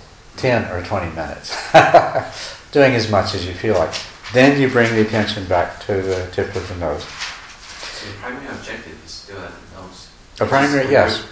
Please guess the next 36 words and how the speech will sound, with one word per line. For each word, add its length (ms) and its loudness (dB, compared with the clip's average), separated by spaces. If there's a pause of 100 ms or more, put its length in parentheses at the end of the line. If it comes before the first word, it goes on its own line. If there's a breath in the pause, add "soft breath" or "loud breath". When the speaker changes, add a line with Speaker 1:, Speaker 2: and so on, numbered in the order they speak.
Speaker 2:
we're, 180 -8
we're 60 -8
still 240 -10
trying 240 -10
to 60 -10
sharpen 380 -8 (100)
the 60 -16
awareness. 640 -18 (300 loud breath)
Speaker 1:
That's 180 -2
right. 180 -6 (100)
Speaker 2:
But 180 -10
Speaker 1:
This, 200 2
Speaker 2:
the 100 -6
Speaker 1:
this 240 0
is 340 0
a 100 -4
sort 220 2
of 100 2
an 140 2 (120)
auxiliary 720 6
exercise 720 0
to 100 -4
help 200 2
Speaker 2:
I 40 -8
see. 320 -12
Speaker 1:
improve 500 -2
the 80 -2
quality 440 6
of 80 2
our 100 -2
concentration 840 -6
and 140 -10
the 60 -10
quality 580 -2
of 260 -4
our, 280 -2